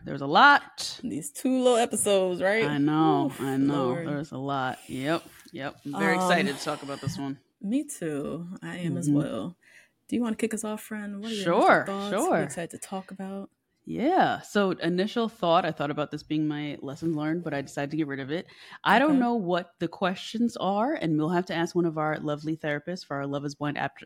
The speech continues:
Speaker 1: after show. Peep it every Tuesday. Um,
Speaker 2: Mm-hmm.
Speaker 1: what are the questions to ask for narcissism? Because I think it works for some shows and not others.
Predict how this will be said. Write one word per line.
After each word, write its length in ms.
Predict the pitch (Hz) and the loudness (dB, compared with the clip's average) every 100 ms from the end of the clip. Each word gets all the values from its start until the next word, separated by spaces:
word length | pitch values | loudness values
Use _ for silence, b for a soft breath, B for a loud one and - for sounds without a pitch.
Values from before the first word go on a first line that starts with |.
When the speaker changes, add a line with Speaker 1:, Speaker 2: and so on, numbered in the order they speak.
| - | -2
Speaker 1:
after 300 | 139 135 143 | 0 -2 -2
show. 200 | 151 175 | 0 0
Peep 280 | - 147 | -2 -4
it 80 | 156 | -2
every 200 | 127 135 | -2 -4
Tuesday. 520 | - 156 135 147 180 - B B B | -4 -4 -2 -2 -2 -4 B B B
Um, 300 | - 233 247 | 4 6 6
Speaker 2:
Mm-hmm. 120 | 214 277 | 6 2
Speaker 1:
what 100 | 440 | 4
are 60 | 466 | 2
the 60 | |
questions 460 | - 320 311 294 285 | 4 4 6 4 2
to 160 | - | -2
ask 320 | 247 311 294 - | 0 0 -2 -6
for 140 | 185 | -2
narcissism? 760 | 185 240 - 285 180 156 120 113 _ - | 2 2 0 -2 -2 -2 -6 -8 _ -6
Because 340 | 165 - 175 | -4 -2 0
I 80 | 170 | 0
think 200 | - 277 | 2 2
it 120 | 233 160 | 2 2
works 260 | 220 277 | 2 2
for 100 | 262 | -2
some 220 | 247 269 | 2 4
shows 320 | 339 269 240 208 | 4 4 4 6
and 120 | 175 | 4
not 160 | 170 - | 4 4
others. 640 | 151 123 110 - - - | 0 -2 -6 -8 -8 -10